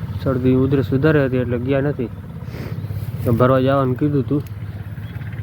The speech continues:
કે આપણી રાધા. હાલે. અને પાછી હું બે ભેહું બીમાર પડી ગઈ હતી એટલે જવાનું નહીં. કાલે વ્યાણી ઈ ભી એક આપણી બીમાર થઈ ગઈ. એને પણ તાવની બહુ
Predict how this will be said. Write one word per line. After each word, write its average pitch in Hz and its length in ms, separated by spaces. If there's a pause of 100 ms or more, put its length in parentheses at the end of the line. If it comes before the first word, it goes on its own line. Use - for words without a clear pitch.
(680)
કે 135 120
આપણી 123 220
રાધા. 139 240 (480)
હાલે. 147 120 (1120)
અને 120 120
પાછી 123 220
હું 147 300
બે 143 100
ભેહું 139 420
બીમાર 147 280
પડી 151 220
ગઈ 139 160
હતી 127 180
એટલે 131 180 (1160)
જવાનું 143 420
નહીં. 131 480
કાલે 127 280
વ્યાણી 143 380
ઈ 147 60
ભી 147 200
એક 151 140
આપણી 147 220
બીમાર 151 340
થઈ 156 180
ગઈ. 156 180 (1600)
એને 131 160
પણ 131 160
તાવની 139 400
બહુ 135 160